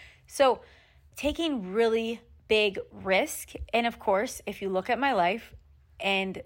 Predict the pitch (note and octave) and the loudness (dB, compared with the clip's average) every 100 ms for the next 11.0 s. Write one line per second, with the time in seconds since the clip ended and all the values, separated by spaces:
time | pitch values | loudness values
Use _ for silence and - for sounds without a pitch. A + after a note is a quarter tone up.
0 | - G#3 F#3+ - F#3+ G3 G3 G3 F#3 F#3+ | -12 -12 -10 -8 -2 -2 0 -2 0 0
1 | E3+ D#3+ F#3 F3+ G3 G3 F3+ F3+ G3+ F3+ | -2 -2 -4 -2 -6 -2 0 0 0 -2
2 | F3+ F3 F3 E3 A#3 A#3+ G3 E3+ - - | 0 -2 -6 -4 -2 0 -2 -4 -12 -20
3 | - - G3 - - A#3 F3+ F#3+ F3 F3 | -18 -6 -6 -4 0 2 2 0 2 4
4 | F3+ G3+ G#3 F#3 F3 E3+ D#3+ D#3+ - E3 | 4 2 -2 0 0 0 -4 -10 -6 -6
5 | - - - - G3 G3 G#3+ F#3+ F3+ F#3 | -4 -8 -14 -10 -6 -6 -4 -6 -6 -10
6 | F#3+ F#3+ F#3 F#3 F#3+ F3 E3 E3+ - - | -10 -10 -8 -6 -6 -4 -4 -6 -10 -12
7 | - - - - - - _ _ _ - | -8 -4 -4 -4 -12 -18 _ _ _ -20
8 | - - A#3 A3+ - A#3 A3+ F#3 F3+ E3+ | -20 -2 -2 0 2 2 2 -4 -2 -2
9 | E3 E3 - G#3 G#3+ F#3 F3+ F3+ F3 F3+ | -2 -2 0 0 2 -2 0 0 0 -2
10 | F3 - F#3 F3+ E3+ E3+ F3+ E3+ F3+ - | -2 0 0 0 -2 -2 -4 -4 -8 -14